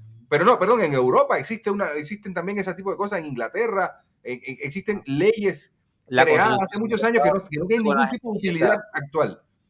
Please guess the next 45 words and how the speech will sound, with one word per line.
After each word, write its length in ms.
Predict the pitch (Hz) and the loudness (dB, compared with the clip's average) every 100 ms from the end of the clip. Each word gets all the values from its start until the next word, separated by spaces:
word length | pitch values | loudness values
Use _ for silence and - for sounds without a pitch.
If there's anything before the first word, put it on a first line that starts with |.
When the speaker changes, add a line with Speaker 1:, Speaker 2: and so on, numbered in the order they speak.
| _ _ | _ _
Speaker 1:
vigencia. 580 | 139 139 190 151 110 - | -6 0 0 0 -6 -8
Entonces, 420 | 123 160 202 156 - _ - | -6 -2 0 -2 -8 _ -8
es 160 | 160 | -8
posible, 720 | - 247 - 247 226 123 131 - _ _ _ _ | -4 -4 -2 -2 -2 -2 -4 -8 _ _ _ _
siendo 420 | - - 160 220 240 | -14 -4 -2 0 0
la 80 | |
Constitución 400 | 208 180 165 151 | 0 -4 -6 -6
del 140 | 214 196 | -4 -2
cuarenta 400 | 165 160 143 120 | -2 -2 -2 -2
de 60 | |
las 120 | 120 113 | -2 -2
más 180 | 165 | -4
progresistas 680 | 175 214 180 143 196 - 113 | -4 -4 -4 -6 -10 -8 -8
de, 140 | 110 104 | -6 -8
de, 100 | 117 | -12
en 100 | 104 | -12
su 140 | 123 | -10
momento, 500 | 107 135 220 180 190 _ _ _ _ | -8 -2 -2 -4 -10 _ _ _ _
que 320 | - 170 127 | -4 -2 -2
simplemente, 720 | - 185 202 214 208 190 139 127 | -8 -6 -2 0 0 0 -2 -6
como 260 | 135 127 | -2 0
decía 280 | 120 113 185 | 0 0 -2
por 140 | 180 170 | 0 0
acá, 180 | 185 | 2
voy 140 | 185 147 | 2 0
a 40 | |
ponerla 440 | 151 160 170 151 120 | -2 -2 -2 -2 -2
porque, 540 | 117 104 120 110 - _ _ _ _ _ | -4 -6 -6 -6 -8 _ _ _ _ _
eh, 520 | 127 127 127 120 - _ 113 - 120 | -4 0 0 -2 -8 _ -20 -20 -14
eh, 240 | 131 123 117 117 113 101 _ | -6 -6 -6 -8 -10 -14 _
Jacqueline 320 | 156 185 190 | -2 0 0
Feijóo 360 | 175 151 233 | -2 2 4
estaba 220 | 208 175 175 | 4 0 -2
haciendo 220 | 180 185 | -2 -6
el 60 | |
comentario, 440 | 165 151 139 196 220 | -6 -6 -2 0 0
lo 140 | 139 | 0
dejo 140 | 143 143 | -4 -6
aquí 120 | 147 | -8
para 220 | 147 120 | -10 -10
que 80 | 110 | -8
lo, 80 | 104 | -8
lo 80 | |
Speaker 2:
Sí. 80 | 90 | -8
Speaker 1:
escuchen, 360 | 107 135 135 | -8 -4 -4